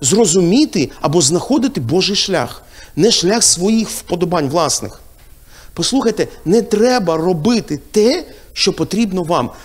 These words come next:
Хочете, я вам доведу, що ця стратегія, вона працює саме так. Хто мені нагадає, що відбулося з Давідом,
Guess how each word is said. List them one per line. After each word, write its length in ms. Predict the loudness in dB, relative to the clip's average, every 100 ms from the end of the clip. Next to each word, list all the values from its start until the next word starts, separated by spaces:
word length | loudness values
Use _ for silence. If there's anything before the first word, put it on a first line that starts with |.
| -10
Хочете, 400 | 0 2 2 2
я 100 | 2
вам 80 | 2
доведу, 380 | 2 2 2 0
що 140 | 0
ця 140 | 0
стратегія, 500 | 0 0 2 2 2
вона 200 | 2 0
працює 340 | -2 -4 -2 -2
саме 260 | -2 -4
так. 240 | -2 -4 -4 -14 -16
Хто 200 | 0 4
мені 180 | 4 4
нагадає, 400 | 2 2 2 2
що 280 | 2 2 2
відбулося 640 | 0 0 2 2 2 0
з 100 | 0
Давідом, 640 | 2 2 2 2 0 0